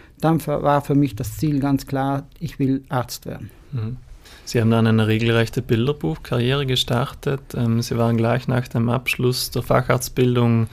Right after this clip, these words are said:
Speaker 2: Leiter schon des neuen Dienstes für die plastische Chirurgie. Sie haben habilitiert, äh, gleich mal nach der Facharztausbildung. Dann der Aufbau der erfolgreichen Privatklinik, in der wir gerade sitzen.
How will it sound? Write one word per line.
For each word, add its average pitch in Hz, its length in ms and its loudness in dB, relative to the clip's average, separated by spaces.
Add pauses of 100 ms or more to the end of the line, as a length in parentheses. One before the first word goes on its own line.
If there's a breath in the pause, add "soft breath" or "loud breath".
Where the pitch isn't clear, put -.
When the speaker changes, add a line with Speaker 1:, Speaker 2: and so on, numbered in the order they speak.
(320 loud breath)
Speaker 2:
Leiter 113 360 0
schon 139 200 2
des 127 160 0
neuen 113 260 4
Dienstes 147 440 0
für - 180 -2
die 123 340 2
plastische 135 720 -2 (160)
Chirurgie. 135 540 0 (440 loud breath)
Sie 117 220 0
haben 117 240 2
habilitiert, 120 800 0
äh, 131 180 0
gleich 127 360 -2
mal 135 100 0
nach 131 180 0
der 127 140 -6
Facharztausbildung. 139 1200 -2 (640 loud breath)
Dann 127 300 4
der 117 240 6
Aufbau 117 560 4
der 113 100 2
erfolgreichen 120 800 2
Privatklinik, 127 760 -2
in 143 80 0
der 139 180 0
wir 139 80 0
gerade 131 380 0
sitzen. 139 540 -2